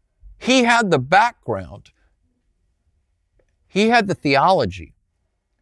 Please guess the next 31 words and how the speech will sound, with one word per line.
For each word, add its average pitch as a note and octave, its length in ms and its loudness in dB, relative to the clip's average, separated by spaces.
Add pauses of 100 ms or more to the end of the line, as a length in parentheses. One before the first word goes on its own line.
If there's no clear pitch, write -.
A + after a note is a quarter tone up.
(320)
but D#3 100 2
he D#3+ 80 2
hadn't F#3+ 320 -2
worked E3+ 300 -4
through F#3+ 240 -4
things B2+ 340 -6
and D3 80 -4
he C#3 80 -4
hadn't D3+ 240 -6
become C3+ 240 -10
spiritually C3+ 520 -8
mature B2+ 360 -6
yet. A#2+ 240 0 (240)
So E3 420 2
he F#3+ 200 0
immediately F3 520 2
started D3+ 300 -2
preaching D#3+ 380 -4
the C3 40 -6
gospel, D3+ 460 0
but A#2+ 180 -4
God F#3+ 420 -2
wouldn't D#3 400 -6
let D#3 280 2
him C#3+ 320 -6
have C#3 180 -4
the C3 80 -4
freedom D#3+ 320 -2
to B2 80 -4
do F#3+ 160 2
it. G3+ 80 -2